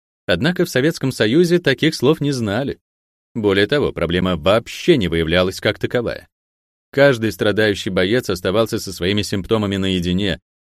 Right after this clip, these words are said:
и мог думать, что он один такой контуженный. Нормален ли произвол акушерок в роддомах? Нормален до той поры, пока их практики не названы и не описаны.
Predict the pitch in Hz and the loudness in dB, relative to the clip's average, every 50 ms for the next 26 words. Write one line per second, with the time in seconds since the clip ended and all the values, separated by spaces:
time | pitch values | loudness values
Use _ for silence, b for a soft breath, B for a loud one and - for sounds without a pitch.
0 | _ - 170 175 151 139 123 156 165 143 127 - - - 127 123 120 110 90 87 | _ -6 -2 -2 -2 -2 0 0 0 0 0 -2 -2 -2 0 2 2 2 0 -2
1 | - _ - 107 90 90 98 87 98 127 139 123 101 85 76 73 69 - 90 90 | -8 _ -10 -6 -4 -4 -2 0 2 2 2 2 0 -2 -4 -6 -6 -4 -4 -4
2 | 82 - - 95 82 - 76 67 55 50 - - _ _ _ _ _ _ _ _ | -4 -2 -2 -2 -2 -4 -6 -12 -14 -16 -20 -20 _ _ _ _ _ _ _ _
3 | _ _ _ _ _ - - 92 95 107 120 131 151 175 196 180 131 80 67 65 | _ _ _ _ _ -8 -4 0 0 2 2 2 2 2 2 0 -2 -2 -4 -6
4 | 69 69 - _ _ - 120 131 135 131 143 151 139 127 123 - 143 - - 143 | -8 -8 -10 _ _ 0 2 2 4 4 4 2 2 2 2 -2 -4 -2 0 2
5 | 135 123 120 - 120 120 117 117 104 92 90 87 90 87 76 57 - - _ _ | 2 2 0 0 0 2 2 2 2 2 0 0 0 0 -2 -4 -8 -16 _ _
6 | _ _ _ _ _ _ _ _ _ _ _ _ _ _ - 185 196 175 143 117 | _ _ _ _ _ _ _ _ _ _ _ _ _ _ -8 -6 -4 -2 0 2
7 | 98 85 82 85 82 82 80 - _ _ - 156 160 143 110 101 92 92 110 127 | 2 2 2 2 0 -2 -4 -6 _ _ -6 -4 -2 0 0 0 0 2 2 0
8 | 175 180 - 80 - 82 80 85 85 90 90 - - 147 156 156 - - - 143 | 0 -2 -4 -4 -4 -2 0 2 2 0 0 0 -2 -2 -2 -2 -4 -8 -2 0
9 | 139 135 120 b b b b _ - 156 156 156 156 151 131 123 131 131 131 131 | 2 2 2 b b b b _ -4 -2 0 2 2 2 0 0 0 0 0 -2
10 | - - 139 131 123 127 123 120 120 120 - - 147 131 - - - 69 62 - | -2 -2 -2 0 0 2 2 2 2 0 0 -2 -2 -4 -4 -6 -10 -12 -14 -14
11 | - | -18